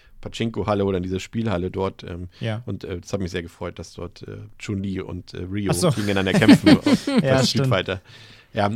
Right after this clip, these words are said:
Speaker 1: aber, äh, Pascal, zu Haruhi, das ist ja so, und da gibt's auch ein paar interessante Theorien, die ich auch so unterschreiben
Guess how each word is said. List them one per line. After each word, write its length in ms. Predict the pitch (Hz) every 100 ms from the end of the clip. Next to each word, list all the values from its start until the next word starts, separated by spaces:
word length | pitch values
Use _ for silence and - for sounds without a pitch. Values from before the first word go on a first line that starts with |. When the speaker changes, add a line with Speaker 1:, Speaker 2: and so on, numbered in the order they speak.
| 107
Speaker 1:
aber, 180 | 120 120 123 131
äh, 160 | 123
Pascal, 400 | 120 127 - 135
zu 340 | 127 139 127 110
Haruhi, 500 | 120 139 107 104 98 - 120
das 200 | 120 113
ist 100 | 127
ja 160 | 127 113
so, 340 | 117 127 147 - - - _
und 160 | 120 113
da 80 | 123
gibt's 240 | 120 -
auch 160 | 120 131
ein 100 | 123
paar 160 | 120
interessante 560 | 110 117 - 117 123 123
Theorien, 520 | - 107 107 143 127
die 120 | 120
ich 140 | 107 113
auch 160 | 117
so 200 | - 110
unterschreiben 760 | - 113 107 - 101 107 120